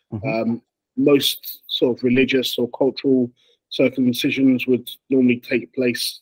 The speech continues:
Speaker 2: um, at a much younger age, you know, normally in the first few weeks or months of the child's life.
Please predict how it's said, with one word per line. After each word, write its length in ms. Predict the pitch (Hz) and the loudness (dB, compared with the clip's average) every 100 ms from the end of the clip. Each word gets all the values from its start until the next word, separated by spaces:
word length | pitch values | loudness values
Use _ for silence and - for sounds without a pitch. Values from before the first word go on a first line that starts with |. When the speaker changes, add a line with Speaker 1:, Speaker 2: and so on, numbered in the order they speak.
| - | -8
Speaker 2:
um, 480 | 117 113 113 110 104 - _ - | -6 -4 -4 -6 -8 -14 _ -20
at 400 | _ _ 117 110 | _ _ -10 -2
a 40 | |
much 320 | 123 127 - - | -2 -2 -2 0
younger 320 | 123 120 117 | 0 2 2
age, 440 | 120 143 - - - | 0 0 -4 -6 -6
you 120 | 120 | -6
know, 160 | 107 107 | -4 -6
normally 300 | 104 117 113 | -4 -4 -2
in 80 | 113 | -4
the 60 | 110 | -4
first 380 | - 117 - - | -4 -4 -4 -4
few 300 | 120 113 110 _ _ _ _ | -2 -2 -6 _ _ _ _
weeks 320 | 113 113 - 120 | 2 2 2 0
or 100 | 113 | 2
months 460 | 117 110 - - | 0 -2 -4 -2
of 160 | 113 98 - | -2 -2 -6
the 80 | |
child's 400 | - 127 113 - | -4 -2 -4 -2
life. 420 | 113 117 135 - | -2 -2 -6 -10